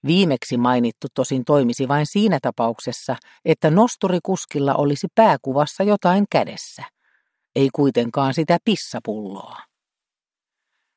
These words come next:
Moni haastateltava säästää tyylikkäät printtiversiot jälkipolville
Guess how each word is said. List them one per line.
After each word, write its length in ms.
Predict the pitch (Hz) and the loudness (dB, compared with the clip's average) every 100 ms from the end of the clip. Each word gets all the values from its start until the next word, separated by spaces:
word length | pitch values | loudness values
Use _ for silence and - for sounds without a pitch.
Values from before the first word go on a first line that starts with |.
| _ | _
Moni 260 | 165 220 277 | 2 4 4
haastateltava 880 | 190 226 240 - 143 117 117 110 117 | 4 4 2 0 -2 -2 -2 -2 -4
säästää 460 | - 120 - 139 131 | -2 -2 -2 -2 -2
tyylikkäät 560 | - 220 180 - 151 139 - | 0 2 2 0 -2 -2 -2
printtiversiot 880 | 185 220 - 127 113 113 - 123 117 | 0 2 0 -2 0 0 -2 -6 -2
jälkipolville 920 | 156 185 170 123 127 127 123 123 123 | 2 2 0 -4 -4 -4 -6 -8 -10